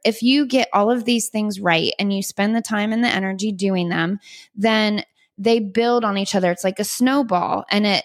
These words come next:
they all work together more cohesively. They make you look more professional, and you don't have to spend time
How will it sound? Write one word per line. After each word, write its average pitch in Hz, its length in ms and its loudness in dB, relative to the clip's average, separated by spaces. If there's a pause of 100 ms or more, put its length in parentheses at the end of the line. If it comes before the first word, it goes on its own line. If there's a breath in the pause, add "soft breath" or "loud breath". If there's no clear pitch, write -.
(140)
they 214 240 0
all 240 240 4
work 220 240 2
together 185 680 2 (100)
more 202 420 0
cohesively. 240 840 2
They 196 140 0
make 185 240 -2
you 185 100 0
look 214 240 0
more 247 180 4
professional, 214 800 -2 (300 loud breath)
and 220 400 2
you 226 140 2
don't 226 200 0
have 269 140 0
to 302 100 -2
spend 240 320 -2
time 214 540 0